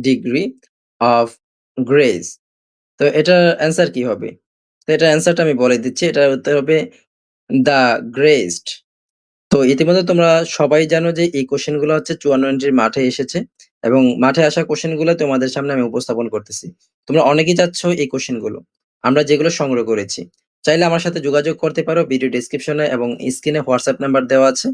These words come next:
তোমরা আমার সাথে যোগাযোগ করে, আ, এই কোশ্চেনগুলো এবং আমাদের আপডেটগুলো নিয়ে পড়াশোনা করে ভালো একটা প্রস্তুতি নিতে পারো।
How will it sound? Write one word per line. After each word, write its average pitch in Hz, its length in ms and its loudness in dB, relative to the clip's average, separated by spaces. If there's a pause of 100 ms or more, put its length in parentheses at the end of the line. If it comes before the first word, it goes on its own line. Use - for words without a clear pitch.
(600)
তোমরা 143 220 4
আমার 135 140 2
সাথে 156 220 0
যোগাযোগ 131 380 2
করে, 156 220 -2 (360)
আ, 113 260 -2
এই 113 180 0
কোশ্চেনগুলো 139 640 0
এবং 120 240 0
আমাদের 120 260 2
আপডেটগুলো 135 680 -2
নিয়ে 147 280 0 (360)
পড়াশোনা 139 380 2
করে 135 180 0
ভালো 131 260 0
একটা 139 160 -2
প্রস্তুতি 123 380 -8
নিতে 110 200 -4
পারো। 104 220 -4